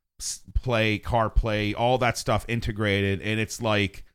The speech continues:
you know, the R X is gonna be updated soon with the same infotainment system. And it's, you know, it's like, wow.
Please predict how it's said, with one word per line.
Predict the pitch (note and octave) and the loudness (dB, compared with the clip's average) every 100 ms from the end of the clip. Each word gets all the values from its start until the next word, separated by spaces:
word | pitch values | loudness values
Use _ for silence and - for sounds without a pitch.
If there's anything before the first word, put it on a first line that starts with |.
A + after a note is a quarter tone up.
| _ _ _ - | _ _ _ -2
you | A#2 | 2
know, | A2 G#2 | 4 4
the | G#2 | 2
R | - A#2+ B2+ B2+ | 2 4 6 4
X | D3 - | 2 0
is | G#2 | -4
gonna | F2 G#2 G2+ | -2 -2 0
be | G2+ | 0
updated | A2+ C#3 - G2 F2 D#2 | 2 2 4 2 0 -4
soon | - F#2 F#2 | -2 0 0
with | F2+ F2+ | 0 -2
the | F2+ | -4
same | - A#2+ G2 | -2 -2 0
infotainment | G2 F#2+ F#2+ E2+ C3 C3+ A2 | -2 -2 -2 0 0 2 0
system. | F2+ F2 - - D#2 D#2 | -2 -6 -6 -4 -4 -4
And | D#2+ | -4
it's, | E2+ - - - _ _ _ - | -6 -6 -10 -14 _ _ _ -6
you | G#2+ | 0
know, | G#2 D2 C2+ - | 0 0 -4 -6
it's | F#2 - | -6 -4
like, | F#2+ F2+ D2 | -2 -2 -2
wow. | E2 E2+ D2+ C2+ | -2 0 0 -2